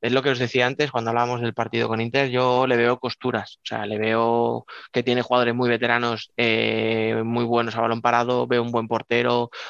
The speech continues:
veo un buen entrenador, veo a jugadores que están en un punto de forma brutal. Yo creo que Manzanares no debería tener problemas para mantener la categoría, no digo para más.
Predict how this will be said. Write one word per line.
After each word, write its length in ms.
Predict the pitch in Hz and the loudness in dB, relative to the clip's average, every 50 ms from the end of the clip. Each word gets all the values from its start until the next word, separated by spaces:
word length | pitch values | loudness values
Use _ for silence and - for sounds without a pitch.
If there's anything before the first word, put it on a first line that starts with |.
| - - | -14 -4
veo 160 | - 131 135 | 0 2 2
un 140 | 131 127 127 | 2 2 2
buen 200 | 131 135 131 123 | 2 4 4 4
entrenador, 600 | 120 117 - 117 117 113 113 117 120 120 123 123 | 2 0 -2 -2 0 0 2 2 2 2 2 2
veo 120 | 117 120 117 | 2 2 0
a 40 | 117 | 0
jugadores 420 | - - 117 117 117 110 113 - | 0 2 2 2 2 2 0 -2
que 80 | - 110 | -4 -6
están 180 | - 117 113 | -4 -4 -2
en 60 | 113 | -2
un 100 | 113 113 | -4 -6
punto 260 | - - - - - 107 | -8 -14 -10 -6 -4 -4
de 80 | 98 | -4
forma 560 | - - - 113 113 113 117 113 117 117 107 - - | -4 -6 -6 -6 -4 -2 -2 0 0 0 -2 -6 -8
brutal. 640 | 113 110 110 107 95 - 113 113 113 117 120 120 - - - - - - - - - - - _ _ _ _ _ _ _ _ _ _ _ _ _ _ _ _ | -8 -6 -6 -4 -2 0 2 2 2 2 0 -4 -10 -18 -20 -18 -16 -16 -16 -18 -20 -20 -20 _ _ _ _ _ _ _ _ _ _ _ _ _ _ _ _
Yo 160 | 123 127 120 | 0 0 2
creo 200 | 113 123 123 120 | 2 2 2 4
que 100 | 117 113 | 2 2
Manzanares 540 | 107 104 104 - 117 117 117 113 117 123 - _ | 0 -2 -2 -2 -2 0 0 0 -2 -6 -10 _
no 420 | - 127 123 127 143 160 175 180 113 | -6 -2 0 2 2 2 2 0 0
debería 460 | 127 123 113 113 113 120 120 127 139 139 | 0 0 0 2 2 2 4 4 2 2
tener 340 | 123 113 113 117 120 120 120 | 0 -2 -2 -2 -2 -4 -4
problemas 420 | - 117 113 113 113 131 139 139 | -2 0 0 0 0 -2 -4 -4
para 220 | - - 117 107 104 | -4 -4 -4 -4 -6
mantener 240 | 104 104 113 113 113 | -8 -8 -4 -2 -2
la 80 | 113 117 | -2 -2
categoría, 380 | 113 104 92 92 98 95 87 | -2 -4 -4 -4 -4 -4 -4
no 100 | 104 110 | -2 0
digo 220 | 113 123 131 131 123 | 0 2 2 2 2
para 200 | 127 120 113 101 | 2 0 0 0
más. 320 | 90 92 - - - _ | -4 -8 -16 -16 -18 _